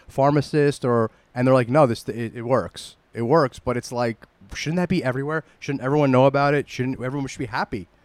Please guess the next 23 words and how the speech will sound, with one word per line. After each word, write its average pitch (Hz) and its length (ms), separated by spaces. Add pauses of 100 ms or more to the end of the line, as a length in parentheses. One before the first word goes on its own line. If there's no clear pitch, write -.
(540)
I 131 120
don't 127 140
know. 92 160 (100)
I 131 100
feel 170 140
like 156 100
in 143 100
tragedy, 131 580
<laughs> 160 140
like, 123 200
we 131 100
should 127 140
all 123 160
be 120 100
coming 123 280
together 127 400
as 113 160
a, 110 100
as 104 240
a 104 180 (440)
Americans 110 720
and 101 300
be, 104 420